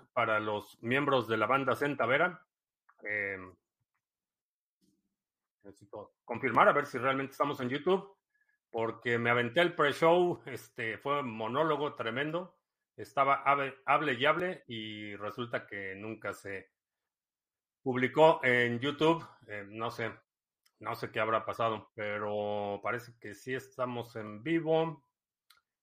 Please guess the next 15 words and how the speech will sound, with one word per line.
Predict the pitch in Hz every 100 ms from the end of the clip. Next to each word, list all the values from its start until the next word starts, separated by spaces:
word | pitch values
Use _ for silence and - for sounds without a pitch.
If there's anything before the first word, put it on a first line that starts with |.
| _ _
Eh, | 98 95 92 90 85
sí, | - 196 214 _ _
estamos | _ 107 120
en | 120 110
vivo | 170 165 139 -
para | 101 98
la | 98 98 95 -
banda | 110 120 127 127
Satoshera, | - 127 107 - 165 120 - _ _ _ _ -
¿sí? | 160 _ _ _ -
La |
banda | 107 120 113
Satoshera | 110 - 90 123 120 - - _ _ _ _ _ _
en | - 113 110 110
YouTube, | 120 147 175 196